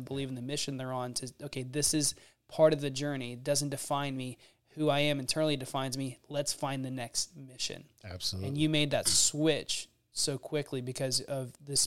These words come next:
Speaker 1: peace that you had and because of the belief that you had.
Speaker 2: Yeah, absolutely, man. And, you know, to this day, like, I'll, I'll talk to old teammates who are younger than me, and they're like, "Man, like, how did you, like, how did you, like,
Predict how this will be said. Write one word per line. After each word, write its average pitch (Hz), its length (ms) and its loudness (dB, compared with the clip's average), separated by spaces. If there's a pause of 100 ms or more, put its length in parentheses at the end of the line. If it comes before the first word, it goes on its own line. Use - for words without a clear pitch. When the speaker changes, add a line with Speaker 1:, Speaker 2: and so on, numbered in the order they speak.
(120)
Speaker 1:
peace 156 320 -2
that 98 100 -6
you 127 160 -6
had 127 380 -4
and 123 80 -10
because 127 340 -6
of 131 280 -8
the 143 80 -6
belief 170 320 -2
that 107 60 -10
you 110 120 -8
had. 71 280 -8 (120)
Speaker 2:
Yeah, 110 140 -4 (540)
absolutely, 104 600 -2
man. 98 320 -4
And, 98 400 -6 (240)
you 113 140 0
know, 101 180 4
to 139 180 0
this 139 220 0
day, 117 340 0
like, 101 240 -4
I'll, 110 240 -2
I'll 113 120 -2
talk 110 260 -4
to 104 100 -10
old 104 260 -2
teammates 101 460 -2
who 104 140 -2
are 95 40 -4
younger 98 320 -2
than 98 120 -4
me, 98 140 -8
and 98 80 -8
they're 104 80 -6 (100)
like, 131 200 -4
"Man, 110 380 0 (640)
like, 101 220 -2 (560)
how - 240 -4
did 143 240 -4
you, 120 560 -2 (800)
like, 104 200 -6
how 117 260 -6
did 147 260 -6
you, 127 240 -6
like, 98 220 -8